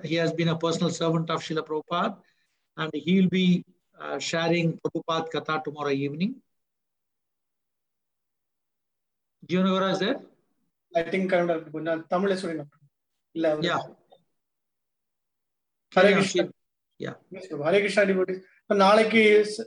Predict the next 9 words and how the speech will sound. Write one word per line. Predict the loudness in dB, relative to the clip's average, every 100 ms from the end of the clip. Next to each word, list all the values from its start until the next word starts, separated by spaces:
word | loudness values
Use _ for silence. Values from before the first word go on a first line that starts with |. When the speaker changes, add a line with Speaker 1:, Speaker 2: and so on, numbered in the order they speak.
| -2
Speaker 2:
நாளைக்கு | 2 4 2 2
சாயந்தரம் | 2 4 4 2 2
மாலை | 4 4 2 -2 -6 2
ஏழு | 2 2
மணி, | 0 -2 -4 _ _ _ _ _
அஹ், | -6 -4 0
இதே | 4 4
வேளையில | 6 6 6 4
வந்து, | 2 2